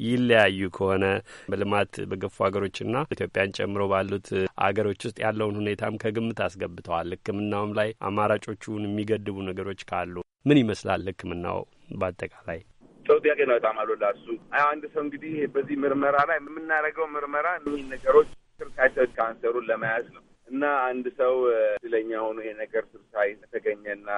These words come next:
Speaker 2: ካንሰር የሚለው ህመም አለብህ ወይ አለብሽ ከተባለ እንደ ማንኛውም የሰው ልጅ አካል ሰማንያ በመቶ ካንሰር አይነቶች መድኃኒቱ የቀዶ ጥገና ህክምና ነው እና ትልቁ አንጀትም በዚህ የተለየ አይደለም።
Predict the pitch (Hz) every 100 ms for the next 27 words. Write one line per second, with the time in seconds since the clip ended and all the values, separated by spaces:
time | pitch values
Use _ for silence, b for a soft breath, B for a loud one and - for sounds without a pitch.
0 | 101 101 - 107 110 - 107 98 98 95
1 | 98 98 101 95 95 101 98 95 95 -
2 | 92 92 92 87 98 98 90 90 90 92
3 | - 104 101 98 110 156 - _ - 117
4 | 120 117 117 113 107 107 113 - 113 110
5 | 113 104 107 - 104 101 95 _ 120 110
6 | 110 117 113 110 110 107 104 87 - 117
7 | 110 117 110 110 113 151 - - - 95
8 | 90 101 117 113 117 - - - - 101
9 | 98 98 95 113 98 101 95 90 - 87
10 | 80 78 65 - _ 95 107 113 113 113
11 | 117 110 110 113 117 143 135 - - 107
12 | 107 104 107 123 98 104 92 92 90 87
13 | 98 127